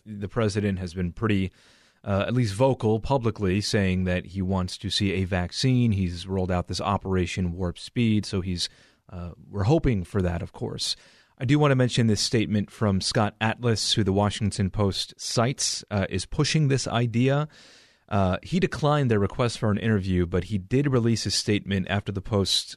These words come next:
published its report. It says, "There is no policy of the president or this administration of achieving herd immunity. There never has been any such policy recommended to the president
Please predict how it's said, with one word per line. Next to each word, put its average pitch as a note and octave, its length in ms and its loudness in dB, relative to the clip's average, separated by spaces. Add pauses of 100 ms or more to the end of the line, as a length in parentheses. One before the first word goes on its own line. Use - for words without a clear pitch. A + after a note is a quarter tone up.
published G2+ 400 0
its G2 180 -4
report. A#2+ 460 0
It - 80 -20 (320)
says, G#2+ 460 2
"There A2 200 2
is G#2 320 0
no G#2+ 380 4
policy G#2+ 680 0 (100)
of G2+ 120 -4
the B2 80 -2
president G2 560 2 (100)
or C#3+ 220 4
this B2+ 220 0
administration F#2+ 760 0 (300)
of G#2 140 -2
achieving C#3+ 560 2
herd A2+ 420 2
immunity. F2+ 500 2 (340)
There G2 120 0
never G2 280 4
has F2 220 0
been C3+ 440 2
any D3 240 2
such - 320 0
policy D3 600 0
recommended A#2+ 560 2
to - 200 -10
the F2+ 80 -4
president C3 600 0